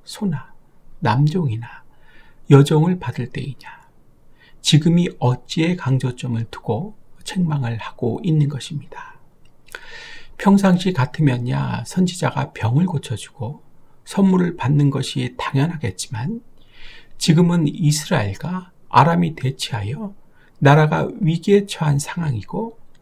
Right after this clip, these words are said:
하나님께서 아랍 나라에게 구원을 펼치시고 또 아람을 구원하시기 위해서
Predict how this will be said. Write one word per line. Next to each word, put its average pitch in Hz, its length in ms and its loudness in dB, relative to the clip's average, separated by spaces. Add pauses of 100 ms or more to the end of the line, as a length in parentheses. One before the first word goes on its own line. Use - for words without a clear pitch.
(360)
하나님께서 190 720 4
아랍 175 460 6
나라에게 156 600 2
구원을 147 580 4
펼치시고 - 920 -6 (880)
또 185 300 8
아람을 170 400 6 (100)
구원하시기 156 800 0
위해서 180 500 -8